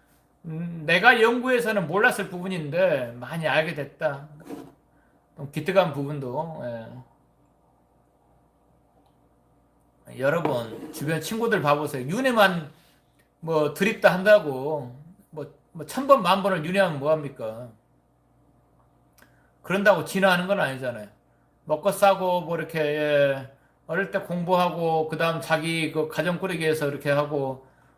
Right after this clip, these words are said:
어, 생계 유지, 먹고 싸고 이렇게 가정 유지하고 이렇게 살아가느라고 또 애고 만족 좀 들어주고 뭐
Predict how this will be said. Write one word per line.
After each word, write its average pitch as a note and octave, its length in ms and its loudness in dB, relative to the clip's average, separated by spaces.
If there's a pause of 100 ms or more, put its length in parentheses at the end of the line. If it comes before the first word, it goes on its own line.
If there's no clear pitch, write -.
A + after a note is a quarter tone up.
(100)
어, C#3+ 300 -2
생계 G3 300 -2
유지, D3+ 240 -2
먹고 C#3+ 260 -4
싸고 D#3+ 320 0
이렇게 - 200 -6
가정 D#3 320 -2
유지하고 D#3 480 4
이렇게 C#3 300 -4
살아가느라고 D3+ 880 0 (460)
또 E3 120 -4
애고 E3 220 4
만족 E3 300 2
좀 F3 140 -4
들어주고 D3+ 640 -2
뭐 C#3 380 -8